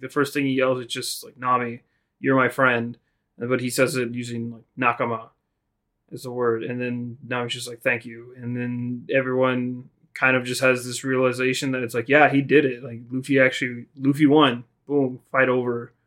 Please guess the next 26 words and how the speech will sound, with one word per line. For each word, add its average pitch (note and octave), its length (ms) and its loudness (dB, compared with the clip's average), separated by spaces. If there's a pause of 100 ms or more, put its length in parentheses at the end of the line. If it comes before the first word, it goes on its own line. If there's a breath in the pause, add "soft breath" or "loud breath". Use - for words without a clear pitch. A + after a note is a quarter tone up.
(280)
Arlong C3 380 2
defeated." A#2+ 500 -6 (540)
But C3 80 2
yeah, A#2 200 2
Luffy D#3 320 4
wins D#3 160 8
the D3+ 80 0
fight. C#3 260 4
He C3 60 -4
drops C#3 320 2
a C3+ 80 2
whole C#3+ 260 4
ass C3+ 200 4
building C3 360 2
on C3+ 180 2
him C3+ 260 2
after B2+ 260 -4
dropping B2+ 380 0
him A#2+ 100 -2
down B2 220 -2
a A#2+ 40 -2
few B2+ 220 -8
flights B2 320 -4
of A2+ 60 -14
stairs, C3 400 2
basically. B2 640 -4